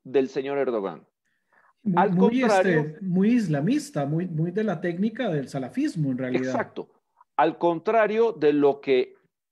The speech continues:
Speaker 1: un liderazgo chiita pretende, que es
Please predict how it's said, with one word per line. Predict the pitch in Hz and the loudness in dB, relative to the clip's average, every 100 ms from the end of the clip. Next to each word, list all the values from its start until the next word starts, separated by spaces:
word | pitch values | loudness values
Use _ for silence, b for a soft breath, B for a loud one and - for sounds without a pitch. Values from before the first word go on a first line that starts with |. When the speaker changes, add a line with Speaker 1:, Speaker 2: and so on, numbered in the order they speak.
| - | -8
Speaker 1:
un | 127 143 147 | -6 -4 -2
liderazgo | 147 156 180 165 185 | 0 2 0 0 -2
chiita | 185 247 220 202 208 | -4 -8 -8 -4 -4
pretende, | 214 214 208 196 214 226 | -4 -4 -2 -2 -4 -4
que | 127 175 | 0 0
es | 180 | -2